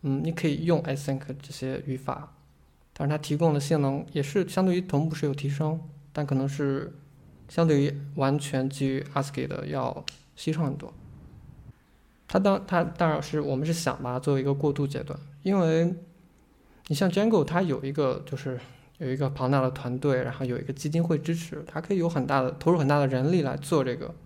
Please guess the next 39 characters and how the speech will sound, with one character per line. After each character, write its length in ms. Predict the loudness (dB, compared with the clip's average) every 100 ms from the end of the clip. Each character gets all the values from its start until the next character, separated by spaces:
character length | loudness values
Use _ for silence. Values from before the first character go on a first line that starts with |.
| -20 -18
就 140 | -2 2
很 80 | 4
容 100 | 2
易 80 |
做 260 | 2 2 2
一 60 | 2
个 320 | 0 -2 -6 -14 -20 _
比 100 | 2
较 140 | 4 6
完 180 | 4 2
美 120 | 2
的 80 | 0
解 140 | -4
决 60 | -6
方 160 | -6
案。 140 | -8 -12 -20 -20 _ _ _ _ _ -6
但 140 | 2
由 100 | 2
于 20 | 4
Flask 340 | 4 2 0 -6 -6 -12 -20 -8
目 80 | -4
前 320 | -2 0 2
这 140 | 2 2
个 100 | 2
async 220 | 2 0
支 120 | 0
持 120 | -4
只 160 | -4 -4
是 140 | -2
由 440 | 0 0 -2 -4 -6 0
Phil 280 | 2 2 0 -8 -12
这 200 | -6 -6 -2
一 100 | 0
个 80 | 2
人 80 | 2
来 80 |
完 160 | 2 -2
成 200 | -6
的 80 | -10